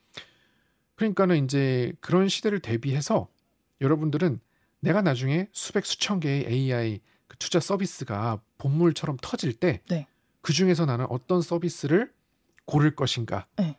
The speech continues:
Speaker 1: 그 능력을 기르는 데 차라리 집중하는 게 좋을 것 같아요.
Speaker 2: 아.
Speaker 1: 지금은 제가 아까 말씀드린 엑셀로 표 만들어가지고
Speaker 2: 네네.
Speaker 1: 유튜버 블로그 해가지고 막 닉네임 써놓고 수익률,
Speaker 2: 틀렸네, 맞았네.
Speaker 1: 네. 그게 결국은 나중에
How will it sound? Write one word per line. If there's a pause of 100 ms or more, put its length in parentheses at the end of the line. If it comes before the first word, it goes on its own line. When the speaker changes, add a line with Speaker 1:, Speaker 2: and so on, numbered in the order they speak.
(140)
Speaker 1:
그
능력을
기르는
데
차라리
집중하는
게
좋을
것
같아요.
Speaker 2:
아.
Speaker 1:
지금은 (600)
제가
아까
말씀드린
엑셀로
표
만들어가지고
Speaker 2:
네네. (100)
Speaker 1:
유튜버 (560)
블로그
해가지고
막 (440)
닉네임
써놓고
수익률, (120)
Speaker 2:
틀렸네,
맞았네.
Speaker 1:
네. (560)
그게
결국은
나중에